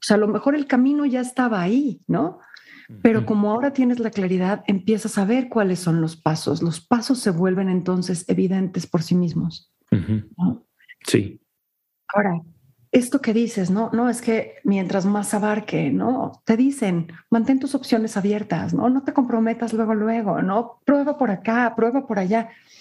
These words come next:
Speaker 1: Y sí, está padrísimo, prueba por acá y prueba, prueba por allá. Pero hay un despilfarro de energía. O sea, hazlo a sabiendas de que mientras hagas eso,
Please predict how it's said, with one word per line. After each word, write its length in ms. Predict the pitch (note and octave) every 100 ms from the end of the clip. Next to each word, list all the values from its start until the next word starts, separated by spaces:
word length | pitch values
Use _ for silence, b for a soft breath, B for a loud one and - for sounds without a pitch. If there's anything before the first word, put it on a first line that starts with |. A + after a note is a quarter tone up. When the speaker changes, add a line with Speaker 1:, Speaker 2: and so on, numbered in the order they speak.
| B _ _ -
Speaker 1:
Y 80 |
sí, 260 | A#3+ - D4+
está 200 | A#3+ - C#4+
padrísimo, 760 | D4 C4+ D4 E4 B3+ G3 F#3
prueba 280 | G3+ B3 C4
por 140 | A3+
acá 260 | F#3 - A#3
y 60 |
prueba, 460 | A#3+ A#3 A#3+ A#3 -
prueba 240 | A#3+ B3+
por 120 | B3+ G3+
allá. 420 | G3 C4+ C#4 - b b b _ _ _
Pero 360 | A#3+ A#3+ A#3+ B3+
hay 220 | D4+ D4
un 140 | D#4
despilfarro 880 | D4 C#4+ - A3 - - C4 C4+ A#3
de 120 | F#3+
energía. 760 | F3 E3+ E3 D#3+ F#3+ F3 D3+ -
O 40 | -
sea, 240 | - - B B _
hazlo 360 | C#4 D4+ D#4+ D4
a 60 |
sabiendas 680 | B3+ A#3 A#3 C4 C4 D4 C#4+
de 140 | G#3+
que 80 | F#3
mientras 460 | G3 F#3+ F#3 F#3+ F3
hagas 260 | C#4+ D#4
eso, 460 | A#3 A#3 - D4+ -